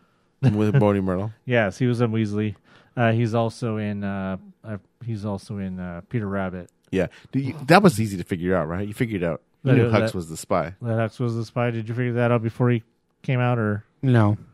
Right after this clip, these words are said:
Speaker 1: Okay.
Speaker 2: All right,
Speaker 1: <laughs>
Speaker 2: cool. I mean, but, you know, you, you knew
Speaker 1: No, I didn't. No one did at the beginning, but as you started to go along, you're like,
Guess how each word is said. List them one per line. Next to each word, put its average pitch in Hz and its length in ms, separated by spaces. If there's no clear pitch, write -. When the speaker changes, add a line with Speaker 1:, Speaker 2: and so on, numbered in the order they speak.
Speaker 1:
Okay. 117 260
Speaker 2:
All 190 80
right, 196 380
Speaker 1:
<laughs> 214 60
Speaker 2:
cool. 156 260
I 151 120
mean, 143 160
but, 123 240
you 123 100
know, 101 160
you, 123 200
you 147 200
knew 190 60
Speaker 1:
No, 170 80
I 175 180
didn't. 170 340
No 180 120
one 208 140
did 147 120
at 117 60
the 117 60
beginning, 95 380
but 101 120
as 110 120
you 113 60
started 131 260
to 107 60
go 104 160
along, 95 260
you're 90 120
like, 82 180